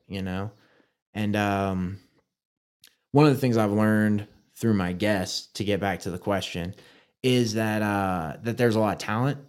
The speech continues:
in Amarillo. There's a lot of nuance in Amarillo.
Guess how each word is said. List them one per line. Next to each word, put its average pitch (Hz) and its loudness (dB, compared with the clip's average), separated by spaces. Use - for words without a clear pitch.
in 131 0
Amarillo. 135 2
There's 113 2
a 107 0
lot 107 2
of 98 -2
nuance 107 2
in 120 0
Amarillo. 120 2